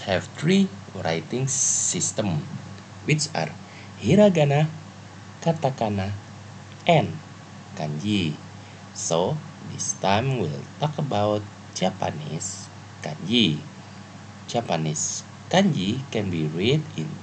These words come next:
two ways, which are onyomi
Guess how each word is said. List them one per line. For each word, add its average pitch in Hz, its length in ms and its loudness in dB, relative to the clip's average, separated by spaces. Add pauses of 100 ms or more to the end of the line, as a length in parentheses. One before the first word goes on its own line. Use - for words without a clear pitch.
(180)
two 87 180 2 (800)
ways, 78 840 0 (400)
which 85 260 -2 (120)
are 76 200 4 (500)
onyomi 120 760 6